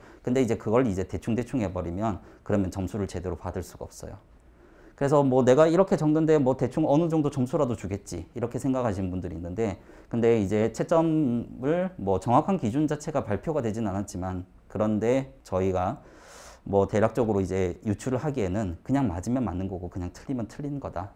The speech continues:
이런 식으로 이제 들어갑니다. 그렇기 때문에 여러분들은 뭐 여러 가지 이유라든지 이런 것들을 설명할 때 정확한 용어를 사용하시고 정확한 원리를 반드시 설명을 해줘야 되고요.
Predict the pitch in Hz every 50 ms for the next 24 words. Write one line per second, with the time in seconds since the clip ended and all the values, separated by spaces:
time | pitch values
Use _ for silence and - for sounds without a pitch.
0 | - - 98 113 107 98 - 85 80 76 80 82 - - 95 95 85 90 87 80
1 | - - - - - - - - - - - - - - - 95 87 98 - -
2 | 87 87 90 104 117 101 101 - - - - - 98 98 110 104 110 101 107 98
3 | 104 120 147 151 - - - - 92 95 95 95 90 98 101 110 113 104 107 95
4 | 92 95 101 107 110 123 117 107 113 101 104 117 101 98 104 104 98 - 92 90
5 | 92 - 147 143 147 139 - 85 - - 107 98 90 92 - - - 101 104 113
6 | - 160 131 107 98 101 113 117 117 120 127 117 113 120 127 120 - 135 - 165
7 | 196 202 202 - - 104 92 98 98 - 156 127 98 - 98 104 101 113 107 95
8 | 107 92 82 - - - - - - - - - 95 95 101 95 98 92 - 120
9 | 110 120 107 95 87 87 82 - 98 95 95 90 - 69 - 67 -